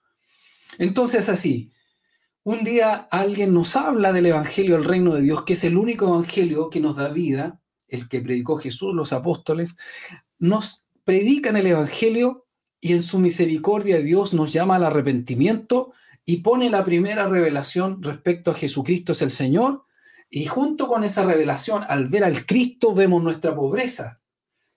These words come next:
El Espíritu Santo nos redarguye de pecado, nos convence de pecado, de juicio y de justicia. Eso, eso tiene que ver con el Evangelio.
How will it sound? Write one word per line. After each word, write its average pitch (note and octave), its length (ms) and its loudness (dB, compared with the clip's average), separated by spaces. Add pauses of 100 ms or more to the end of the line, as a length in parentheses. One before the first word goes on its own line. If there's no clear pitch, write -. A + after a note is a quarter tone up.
(140)
El C#3+ 120 -6
Espíritu A#3 560 -4
Santo F#3+ 340 -2
nos D3+ 160 0
redarguye C#3 540 0
de C#3+ 100 0
pecado, C3 540 -6
nos D#3+ 180 -4
convence F3+ 600 -2
de D3+ 140 0
pecado, C#3 460 -4
de C3 80 -4
juicio A#3 380 -2
y - 20 2
de D#3 80 -2
justicia. A#2+ 720 -12 (720)
Eso, F#3+ 460 -2
eso F#3 220 -2
tiene F3 220 2
que C#3 120 0
ver D3 180 2
con E3+ 140 -2
el C#3+ 100 0
Evangelio. A#2+ 560 -8